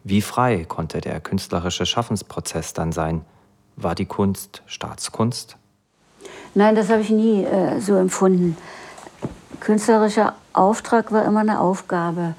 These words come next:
Speaker 2: Und, äh, da ich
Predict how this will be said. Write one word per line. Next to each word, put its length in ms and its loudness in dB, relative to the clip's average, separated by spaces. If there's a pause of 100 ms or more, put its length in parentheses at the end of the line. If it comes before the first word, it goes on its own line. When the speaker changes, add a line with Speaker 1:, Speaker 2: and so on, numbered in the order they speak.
(460)
Speaker 2:
Und, 360 -4
äh, 120 2 (2750)
da 200 4
ich 420 -4